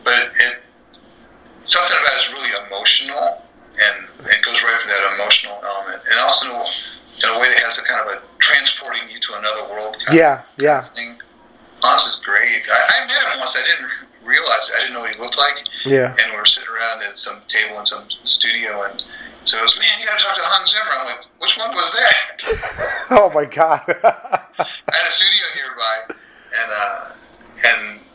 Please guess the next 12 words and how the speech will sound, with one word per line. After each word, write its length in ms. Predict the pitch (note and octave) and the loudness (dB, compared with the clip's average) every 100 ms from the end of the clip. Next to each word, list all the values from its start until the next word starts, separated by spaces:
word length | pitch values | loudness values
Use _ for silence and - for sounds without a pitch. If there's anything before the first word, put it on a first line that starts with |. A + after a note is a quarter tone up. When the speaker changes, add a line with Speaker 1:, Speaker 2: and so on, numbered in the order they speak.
| _ - - - | _ -20 -18 -4
Speaker 1:
someone's 260 | - A#2+ A#2+ | -2 2 4
asking 220 | A#2 A#2 | 4 2
about 120 | G#2+ | 2
my 60 | - | 2
studio. 260 | - E3+ | 2 2
And 80 | D3+ | -2
he 80 | - | 0
got 80 | F#3 F3 | 0 0
all 80 | E3+ | 0
interested 280 | E3 - | 0 0
in 40 | |
my, 80 | E3 | 2